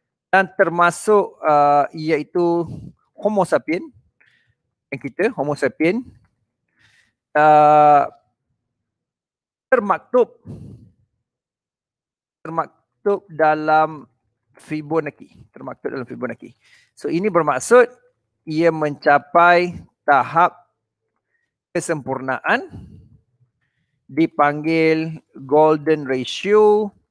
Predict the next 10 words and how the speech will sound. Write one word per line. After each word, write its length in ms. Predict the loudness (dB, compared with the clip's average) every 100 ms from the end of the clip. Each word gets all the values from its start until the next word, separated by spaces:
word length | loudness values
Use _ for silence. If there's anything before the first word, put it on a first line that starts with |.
| _ _ _ _ _ _ _ _ -14
Okey, 220 | -12 -12 -8
golden 340 | -6 -6 -10
ratio 920 | -10 -10 -10 -6 -2 2 2 0 -2 -8 -16 _ _ _ _ _ -8
iaitu 320 | -6 -4 -4
satu 800 | 2 2 2 -4 -2 2 4 2
enam 320 | 0 0 0
satu 320 | -2 -4 -4
point 220 | -4 -4 -2
lapan 340 | -4 -6
lah. 60 | -10